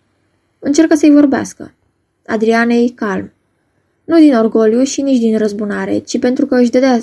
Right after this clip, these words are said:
seama că veselia ei trece inconștientă peste orice. „Cât privește planul nostru de revelion, cred că nu ți-e greu să renunți.” „Nu, sigur că nu.”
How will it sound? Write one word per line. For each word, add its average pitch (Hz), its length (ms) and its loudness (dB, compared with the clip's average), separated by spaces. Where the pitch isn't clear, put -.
seama 220 480 -4
că 240 100 -6
veselia 226 500 0
ei 214 200 0
trece 240 300 -2
inconștientă 226 640 -4
peste 202 260 -10
orice. 208 380 -8
„Cât 294 140 -2
privește 294 420 2
planul 277 320 -2
nostru 254 260 -4
de 240 80 0
revelion, 233 840 -2
cred 269 220 -2
că 285 100 -4
nu 285 100 -2
ți-e 254 140 0
greu 214 180 0
să 220 140 -8
renunți.” 202 560 -12
„Nu, 330 240 0
sigur 233 320 -2
că 208 100 -12
nu.” 202 240 -12